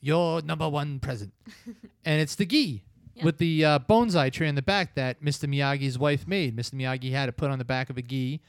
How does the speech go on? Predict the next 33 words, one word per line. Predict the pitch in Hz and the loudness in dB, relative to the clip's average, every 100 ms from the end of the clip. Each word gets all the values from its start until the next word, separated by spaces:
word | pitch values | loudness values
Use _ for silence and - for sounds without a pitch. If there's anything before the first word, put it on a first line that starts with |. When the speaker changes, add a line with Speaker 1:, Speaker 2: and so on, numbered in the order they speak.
| _ 247 | _ -10
Speaker 2:
Mm-hmm. | 233 302 _ _ _ _ _ - | -8 -8 _ _ _ _ _ 0
Speaker 1:
And | 175 | 4
he's, | 170 151 123 | 4 2 2
he's | 151 127 | 0 2
really | 151 202 147 | 4 4 2
excited | 113 - 214 208 | 0 0 2 2
about | 123 117 110 | 0 -2 -4
it. | 107 - _ | -6 -12 _
Um, | 135 131 127 120 117 107 - _ _ _ _ _ _ _ - | -4 -2 -2 -4 -6 -10 -14 _ _ _ _ _ _ _ -6
and | 156 151 143 139 131 - _ - | -2 0 0 -2 -4 -12 _ -6
he | 147 | -4
thanks | 143 151 151 160 | 0 0 0 -2
him | 143 | -4
for | - 143 156 | 0 2 2
it. | - - | 0 -8
And | 143 139 139 139 139 139 - _ _ - - _ _ _ _ _ | -6 -4 -2 -2 -2 -4 -8 _ _ -20 -20 _ _ _ _ _
now, | 160 170 175 170 160 | -2 2 4 4 2
you | 190 185 | 0 2
know, | 151 151 | 4 4
he, | 151 151 151 | 2 0 2
uh, | 143 139 131 123 120 _ _ _ _ _ | 2 2 2 -2 -6 _ _ _ _ _
he | 156 175 | -4 0
asked | 180 180 | 2 0
Mister | 190 - | -2 -2
Miyagi | 170 170 202 170 143 | 0 0 0 0 -2
if | 151 | -2
he | |
sa-, | 139 - 170 | -4 -2 -4
if | 160 147 | -4 -4
he | 156 | -4
stands | 143 180 175 156 | -4 -2 -2 -2
a | |
chance. | 143 202 214 120 - - | -4 -4 -4 -6 -10 -14